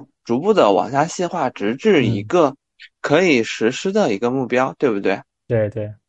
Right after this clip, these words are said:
Speaker 1: 那么，但是我们对于个人来说，我们自己经常会定啊，定个这样的目标，比如说
Speaker 2: 嗯。
Speaker 1: 二零二一年，啊，我想要干什么？比如说我想要去健身，我不，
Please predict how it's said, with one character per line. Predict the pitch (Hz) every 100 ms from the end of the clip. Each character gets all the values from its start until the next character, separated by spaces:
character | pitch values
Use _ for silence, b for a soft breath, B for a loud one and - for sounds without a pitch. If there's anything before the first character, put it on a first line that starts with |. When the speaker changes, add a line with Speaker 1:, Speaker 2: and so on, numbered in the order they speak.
| _ _ _ _ - _ _ _
Speaker 1:
那 | 214 262
么， | 208 - -
但 | 233 233
是 | 247 170
我 | 135 101
们 | 104 147
对 | 233 208
于 |
个 | 220 254
人 | 147 131
来 | 131
说， | 151 170
我 | 151
们 | 101 101 117
自 | 196 143
己 | 101 95
经 | 131 170
常 | 165 180
会 | 196
定 | 185 208 180
啊， | 139 - _
定 | 190 165
个 | 135
这 |
样 | 156
的 | 143
目 | 127
标， | 123 143
比 | 139
如 | 104
说 | 135 151 165 -
Speaker 2:
嗯。 | 120 104
Speaker 1:
二 | 131
零 | 147 165
二 | 180
一 | 190
年， | 160 131 127 _ _ _ _
啊， | - 113 98
我 | 107
想 | 147 101
要 | 92 120
干 | 180 180
什 | 139 98
么？ | 85 80
比 | -
如 | 98
说 | 139 151
我 | 151
想 | 156 85
要 | 95 120
去 | 135 143 127
健 | 170 147
身， | 170 180 214 _ _
我 | -
不， | 139